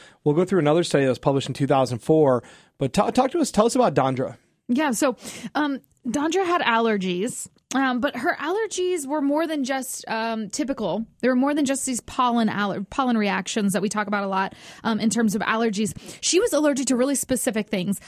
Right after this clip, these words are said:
Speaker 2: Um, her allergies in particular were to hay and also to green beans. Um, so I know that sounds really bizarre, um, but it, what, what that did to her in adulthood was it really, um, uh, she wasn't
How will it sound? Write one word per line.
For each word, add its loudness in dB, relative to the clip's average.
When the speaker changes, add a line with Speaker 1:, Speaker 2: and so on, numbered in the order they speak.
Speaker 2:
Um, 2
her 0
allergies 2
in 2
particular 0
were 0
to -2
hay 0
and 0
also -2
to -2
green 4
beans. -2
Um, 0
so -2
I -2
know 0
that -2
sounds -2
really 0
bizarre, -2
um, 0
but -2
it, -4
what, -2
what -2
that -2
did -2
to 0
her -2
in -2
adulthood -2
was 0
it -2
really, -2
um, -2
uh, -2
she -2
wasn't 0